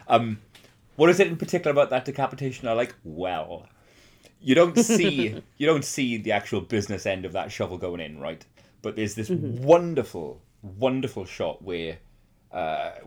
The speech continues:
Speaker 1: West is leaning on the shovel to finish the fucking act, and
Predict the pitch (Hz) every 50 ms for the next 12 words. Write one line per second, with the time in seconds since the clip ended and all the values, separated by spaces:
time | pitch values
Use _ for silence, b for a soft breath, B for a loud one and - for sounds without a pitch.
0 | 107 104 117 113 110 107 - 110 95 104 120 127 143 139 147 151 156 139 135 123
1 | 117 110 - - 110 92 - 92 90 95 - - - 131 104 107 107 - - 110
2 | - - 113 107 104 98 90 90 87 85 - - - - _ _ 113 110 107 104
3 | 104 101